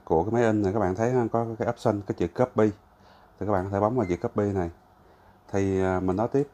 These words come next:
cái máy này có hai cái, à, cách để các bạn copy. Một là các bạn đặt bản gốc lên bộ nạp bản gốc. Cái mặt cần copy các bạn sẽ ngửa lên.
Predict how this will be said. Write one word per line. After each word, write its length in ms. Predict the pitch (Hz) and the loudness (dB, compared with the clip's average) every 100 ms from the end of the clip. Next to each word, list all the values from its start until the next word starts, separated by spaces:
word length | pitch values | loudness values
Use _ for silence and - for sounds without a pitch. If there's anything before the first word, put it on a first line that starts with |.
| - | -8
cái 80 | 117 | -4
máy 160 | 117 143 | -2 0
này 120 | 127 | -2
có 100 | 131 | -2
hai 220 | 120 113 | -2 -2
cái, 300 | 127 127 120 | -2 -2 -2
à, 280 | 110 107 107 - - | -2 -4 -6 -10 -6
cách 120 | 131 - | -4 -2
để 100 | 95 110 | -4 -2
các 60 | |
bạn 200 | 107 92 | -2 -2
copy. 340 | 131 - 110 107 - - - - | -6 -2 0 -2 -8 -20 -12 0
Một 240 | 92 90 | 0 2
là 100 | 98 | -2
các 60 | 117 | 0
bạn 260 | 92 95 | 0 0
đặt 120 | 92 - | -6 -4
bản 140 | 90 104 | -4 -2
gốc 220 | 135 - | -2 0
lên 220 | 110 104 | -2 0
bộ 200 | 82 87 | 0 0
nạp 300 | 95 85 - | 0 -4 -4
bản 160 | 82 110 | -8 -4
gốc. 200 | 139 - _ _ _ _ - - - - _ _ - - | -4 -6 _ _ _ _ -20 -20 -20 -20 _ _ -10 -4
Cái 100 | 127 | -2
mặt 180 | 92 - | -2 0
cần 200 | 95 90 | -2 -2
copy 320 | - - 107 | -2 0 2
các 60 | 117 | 0
bạn 160 | 90 | -2
sẽ 160 | - 98 | -4 -2
ngửa 260 | 87 85 | 0 0
lên. 180 | 123 113 | 2 0